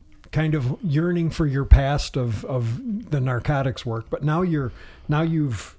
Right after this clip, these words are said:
equipped yourself with knowledge from these podcasts,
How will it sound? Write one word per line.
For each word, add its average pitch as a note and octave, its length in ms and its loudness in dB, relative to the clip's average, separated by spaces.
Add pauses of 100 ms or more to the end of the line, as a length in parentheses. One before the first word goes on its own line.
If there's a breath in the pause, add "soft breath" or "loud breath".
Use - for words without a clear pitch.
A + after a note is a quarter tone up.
(120)
equipped - 440 -2
yourself B2+ 360 -2
with B2+ 140 0
knowledge B2+ 400 -2
from C3 160 -2
these B2 180 -2
podcasts, B2+ 800 0